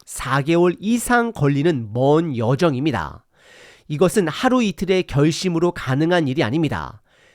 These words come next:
믿음 없이는 시작조차 어려운 인생 전체를 거는 순종의 여정입니다.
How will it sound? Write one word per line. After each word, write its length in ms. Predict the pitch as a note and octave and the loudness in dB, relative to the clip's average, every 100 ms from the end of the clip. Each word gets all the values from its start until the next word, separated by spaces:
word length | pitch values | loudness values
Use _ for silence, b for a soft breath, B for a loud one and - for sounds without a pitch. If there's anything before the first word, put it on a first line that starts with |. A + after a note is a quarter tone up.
| b - | b -4
믿음 440 | D#3+ F3+ A#3 G#3 | 0 2 4 4
없이는 560 | A2+ - - D3+ C#3 C3 | 0 -2 -4 0 0 -2
시작조차 800 | - - C#4 C4 A#3+ G#3+ - G3 | -6 0 0 2 -2 -2 0 2
어려운 480 | B2 C3 C#3 E3 C3 | 2 2 2 0 0
인생 540 | F3+ A3+ A3+ A3+ A3 | 0 0 2 0 0
전체를 580 | - D#3 G3 - G#3+ A3 | -2 0 0 0 0 2
거는 360 | D3 D#3+ D3 F#2+ b b b | 2 2 0 -2 b b b
순종의 760 | - D4+ E4 C#4+ F3+ F#3+ A#2 | -2 0 2 4 4 4 0
여정입니다. 1000 | A2 B2 C3 F#3 C3+ D#3 C#3 D2+ A#1+ F2+ | -2 0 2 2 0 0 -2 -4 -12 -20